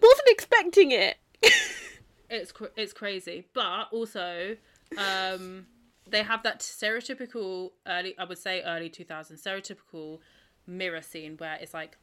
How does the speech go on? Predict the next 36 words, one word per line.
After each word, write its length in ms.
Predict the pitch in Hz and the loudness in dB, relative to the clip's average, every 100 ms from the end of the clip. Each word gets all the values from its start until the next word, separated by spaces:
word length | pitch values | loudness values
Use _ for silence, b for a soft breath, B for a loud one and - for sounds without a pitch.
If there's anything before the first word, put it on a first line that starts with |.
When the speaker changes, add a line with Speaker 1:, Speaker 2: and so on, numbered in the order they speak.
| _ _ | _ _
Speaker 2:
the 80 | 160 | -20
superhero 580 | - 180 202 202 190 180 | -16 -14 -12 -12 -12 -12
has 160 | 160 | -14
just 280 | - - - | -12 -12 -10
come 160 | 247 254 | -4 2
out 80 | |
of 200 | 254 403 | 4 6
the 100 | - - | 8 6
Speaker 1:
Yeah. 280 | 330 330 285 | 4 0 -4
<laughs> 0 | |
Speaker 2:
shower 460 | 226 208 202 208 214 b b - | -6 -4 -4 -6 -12 b b -4
and 200 | 196 180 | -2 -2
he's, 180 | 208 196 | -8 -8
like, 220 | 170 - _ _ - | -8 -8 _ _ -18
you 100 | 202 | -14
can 100 | 208 | -12
see 220 | 220 - | -12 -8
every 380 | 202 196 226 226 | -10 -8 -10 -8
little 220 | 214 190 | -8 -8
indent 460 | 214 214 202 170 160 | -8 -6 -4 -6 -8
of 160 | 165 180 | -14 -12
muscle 400 | 175 - 160 143 | -12 -12 -16 -16
possible. 720 | - 160 156 151 156 156 160 _ _ | -18 -18 -18 -18 -18 -20 -20 _ _
So 120 | 220 | -12
you 80 | 226 | -8
know 160 | 233 | -8
he's 180 | 226 240 | -10 -12
covered 300 | - 202 196 | -12 -14 -14
in, 100 | 180 | -12
like, 160 | 160 - | -12 -12
oil 400 | 170 147 139 147 160 | -16 -16 -18 -20 -20
or 100 | 147 | -20
whatever 400 | 147 143 - - | -20 -20 -20 -14
for 60 | 165 | -14
the 80 | |
filming. 560 | 160 170 160 - - | -12 -14 -14 -18 -20